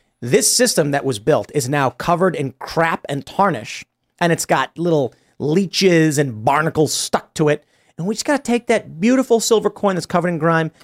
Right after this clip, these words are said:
dip it in that little, uh, electrolysis water, and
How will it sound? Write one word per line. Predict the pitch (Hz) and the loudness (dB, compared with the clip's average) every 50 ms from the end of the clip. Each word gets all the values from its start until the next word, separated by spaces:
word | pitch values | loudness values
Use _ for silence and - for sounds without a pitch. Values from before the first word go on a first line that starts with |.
| _ _ _ - 175 | _ _ _ -8 -2
dip | 190 269 277 - | 0 0 2 2
it | 254 | 2
in | 240 240 220 208 | 2 4 2 2
that | 190 185 165 - | 2 2 2 2
little, | 180 185 180 175 170 165 151 147 | 4 4 6 6 6 6 6 6
uh, | 143 139 127 | 4 4 4
electrolysis | 139 143 151 175 - - - 170 165 156 - - 147 - - - _ _ _ | 2 2 2 0 -2 0 0 0 0 0 0 -2 -6 -6 -8 -14 _ _ _
water, | - 135 156 165 170 165 165 165 160 | -2 2 4 4 6 6 6 6 6
and | 151 151 147 135 | 4 2 2 -2